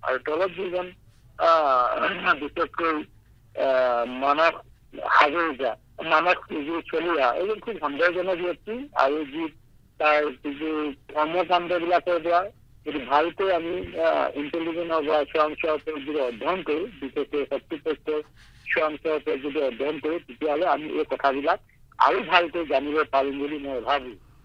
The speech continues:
আৰু এই চোৰাংচোৱা পদ্ধতি কিছুমানে কৈছে নহয়, কিছুমানে কৈছে হয়। এই পদ্ধতি হয় বুলি আমি কিয় ক'বলৈ বাধ্য হৈছো? প্ৰথম কথাটো আমাৰ লগত প্ৰমাণ আছে। দ্বিতীয় কথাটো হৈছে ভাৰ-, ভাৰতীয় বা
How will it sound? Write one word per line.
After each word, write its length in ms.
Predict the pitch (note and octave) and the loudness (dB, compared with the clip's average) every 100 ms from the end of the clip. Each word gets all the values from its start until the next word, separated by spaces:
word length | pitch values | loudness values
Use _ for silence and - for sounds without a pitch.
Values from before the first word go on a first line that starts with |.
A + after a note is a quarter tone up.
| - - - - | -20 -20 -20 -10
আৰু 160 | C3+ D3 | -6 -6
এই 300 | G3 F#3+ F#3 | -6 -6 -6
চোৰাংচোৱা 580 | - G3 G3 A3+ - G#3+ | -8 -2 0 -2 -6 -10
পদ্ধতি 360 | G3+ F3 F#3+ F#3+ | -8 -8 -8 -8
কিছুমানে 440 | F#3+ - F#3 F#3 | -12 -10 -8 -8
কৈছে 260 | F3 - F3 | -8 -8 -10
নহয়, 380 | D#3 C#3+ D#3 E3+ | -8 -4 -2 -4
কিছুমানে 520 | D3 C3 D3 D#3 D3+ | -8 -12 -10 -8 -10
কৈছে 340 | - C#3+ D#3+ | -10 -10 -8
হয়। 400 | G#2 C#3 D3 G2 - - - - - | -6 -2 -2 -4 -14 -20 -20 -20 -12
এই 80 | F3+ F3+ | -12 -10
পদ্ধতি 600 | F#3 D3+ G3+ G#3+ G3+ - | -10 -6 -6 -4 -6 -4
হয় 200 | D#3+ G#3 | 0 0
বুলি 220 | G#3 G#3+ G#3+ | -2 -2 -2
আমি 180 | G3+ | -4
কিয় 360 | G#3 - G3 A3+ | -10 -10 -2 -2
ক'বলৈ 360 | - G3+ G3+ F#3 | -2 -4 -4 -4
বাধ্য 320 | F3 D#3 G3 | -6 -4 -4
হৈছো? 360 | F#3 E3+ G3+ | -4 -6 -10
প্ৰথম 300 | G#3 D#3+ F#3 | -10 -10 -10
কথাটো 260 | F3+ F3 F3+ | -8 -6 -2
আমাৰ 280 | E3+ E3+ E3+ | -2 0 -2
লগত 240 | E3+ F#3+ - | -2 -6 -10
প্ৰমাণ 320 | C#3+ D3 C#3+ | -8 -4 -4
আছে। 300 | A2 - G#2 - - - - - | -6 -10 -14 -16 -20 -20 -18 -14
দ্বিতীয় 320 | D4 A3+ A3+ | -10 -4 -2
কথাটো 380 | G#3 G#3 F#3+ A3 | -2 -4 -4 -4
হৈছে 420 | G#3 - A3 A3+ C#3+ | -4 -4 -6 -6 -6
ভাৰ-, 300 | D3 D#3+ E3 - _ - - | -2 -2 -4 -12 _ -20 -8
ভাৰতীয় 800 | C#3 D#3+ F3+ F3 G#3 G#3 A3 G#3+ | -2 -2 -2 -6 -6 -4 -4 -6
বা 540 | D3 D#3 F3+ F3 D#3+ | -10 -2 2 2 2